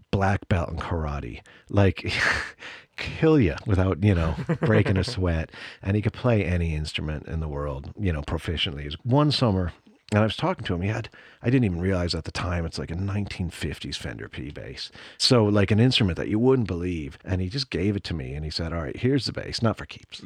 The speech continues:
Speaker 2: <laughs> I was thinking.
Speaker 1: <laughs> I saw the look on your face. You're like, "What?" <laughs> No, he gave it to me, lent it to me.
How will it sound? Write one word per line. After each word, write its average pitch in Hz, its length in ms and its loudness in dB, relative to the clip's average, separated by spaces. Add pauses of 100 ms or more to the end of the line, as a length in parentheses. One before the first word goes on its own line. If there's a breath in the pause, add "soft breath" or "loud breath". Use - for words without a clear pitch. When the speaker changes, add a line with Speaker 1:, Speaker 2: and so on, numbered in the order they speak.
Speaker 2:
<laughs> 113 120 -2
I 120 300 4
was - 120 2
thinking. 190 300 2
Speaker 1:
<laughs> - 680 0
I 135 40 6
saw 139 240 6
the 139 60 6
look 127 180 4
on 107 80 4
your 104 140 2
face. 107 260 4
You're 151 80 4
like, 247 180 -4
"What?" 131 920 0
<laughs> - 40 -12
No, 92 160 2
he 87 60 0
gave 101 200 4
it 80 60 -8
to 80 80 -2
me, 76 100 -2
lent 117 340 4
it - 100 -4
to 90 140 -4
me. 87 240 -8